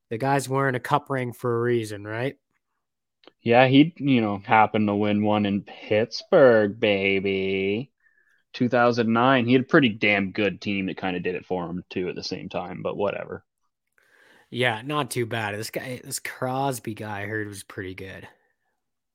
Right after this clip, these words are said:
Speaker 2: I hear he's still good now. I mean, he's the only guy to ever have a thirty goal season in the N H L at age eighteen and thirty-five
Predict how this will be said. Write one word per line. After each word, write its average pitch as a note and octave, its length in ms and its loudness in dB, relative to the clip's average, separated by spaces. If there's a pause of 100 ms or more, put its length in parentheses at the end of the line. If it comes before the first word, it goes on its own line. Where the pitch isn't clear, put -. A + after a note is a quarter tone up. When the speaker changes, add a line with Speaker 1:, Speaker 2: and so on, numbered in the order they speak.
(140)
Speaker 2:
I A#2+ 60 0
hear D3+ 180 2
he's A3+ 180 2
still A2+ 320 2
good G2+ 320 0
now. F#2 480 -6
I G2+ 60 -6
mean, G#2 420 -2
he's A2+ 240 2
the A#2+ 160 8
only D3 300 12
guy A#2+ 320 12
to A#2 100 10
ever G#2+ 520 8
have G#2 260 4
a G2 80 2
thirty G#2+ 380 2
goal G2 220 0
season G2 420 -4
in F#2+ 80 -4
the F#2+ 80 -2
N F#2+ 120 -4
H F#2+ 180 -6
L F#2 240 0
at F2+ 100 -4
age F#2 240 -6
eighteen F#2 440 -6
and G2+ 320 -2
thirty-five D2+ 720 -8